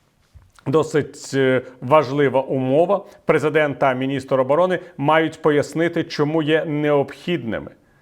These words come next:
майбутні інвестиції. Пояснити, яка зброя надсилається, як ця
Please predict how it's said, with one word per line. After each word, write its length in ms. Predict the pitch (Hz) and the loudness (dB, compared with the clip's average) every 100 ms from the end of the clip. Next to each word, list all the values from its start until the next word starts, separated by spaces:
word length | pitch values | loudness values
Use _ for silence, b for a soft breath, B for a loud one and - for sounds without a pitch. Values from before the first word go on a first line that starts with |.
| b b | b b
майбутні 600 | 117 131 123 123 - 120 127 | 0 0 0 -4 -6 -10 -4
інвестиції. 840 | 143 120 123 - 110 - - - _ b b b b b _ _ _ _ | -4 0 -2 -2 -8 -8 -16 -20 _ b b b b b _ _ _ _
Пояснити, 600 | 143 135 165 165 165 - | 2 2 0 -2 -2 -6
яка 520 | 127 139 - 151 147 | -2 -2 2 2 2
зброя 640 | 160 120 120 147 135 117 117 | -2 -10 -2 2 2 2 -2
надсилається, 840 | 120 - 120 127 165 151 - 160 | -6 -2 0 0 0 -4 -10 -10
як 440 | - 120 151 - - | -4 2 2 0 -4
ця 200 | 139 | -2